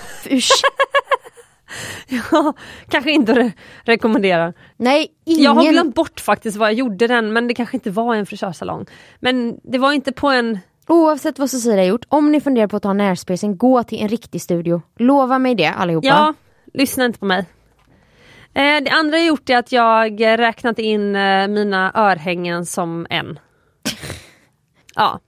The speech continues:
Speaker 2: för jag har ju earstacks, men jag byter liksom inte ut
Speaker 1: Men
Speaker 2: dem.
Speaker 1: ursäkta, du har typ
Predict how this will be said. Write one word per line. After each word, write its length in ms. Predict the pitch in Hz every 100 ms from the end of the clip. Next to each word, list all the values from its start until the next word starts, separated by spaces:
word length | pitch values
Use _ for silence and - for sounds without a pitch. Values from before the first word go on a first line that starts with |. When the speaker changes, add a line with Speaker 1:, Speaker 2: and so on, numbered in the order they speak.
| _ -
Speaker 2:
för 120 | -
jag 80 | 262
har 140 | 269
ju 160 | 220 220
earstacks, 600 | 190 180 254 262 - - -
men 160 | 233 240
jag 120 | 233
byter 220 | 220 220
liksom 240 | 196 - 196
inte 120 | -
ut 120 | -
Speaker 1:
Men 100 | 285
Speaker 2:
dem. 80 | 294
Speaker 1:
ursäkta, 300 | 285 - 247
du 80 | 226
har 120 | 226
typ 140 | 202